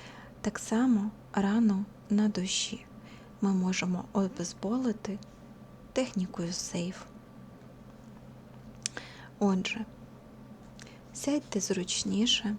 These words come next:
закрийте очі і уявіть собі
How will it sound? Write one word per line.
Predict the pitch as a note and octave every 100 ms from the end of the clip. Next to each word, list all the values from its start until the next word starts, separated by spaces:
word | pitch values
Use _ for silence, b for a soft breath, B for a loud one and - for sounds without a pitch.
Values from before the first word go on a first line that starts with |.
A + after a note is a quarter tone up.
| - - B B B B B B B B -
закрийте | B3 G3+ - A#3 C#4+ G3+ G#3 -
очі | G#3+ G3 A#3 - G#3+ G3+ - - - - - - - - - B B B B B - - - - -
і | A3 G#3+
уявіть | G#3 G3 G3 A#3 C#4+
собі | - F3 F#3 G#3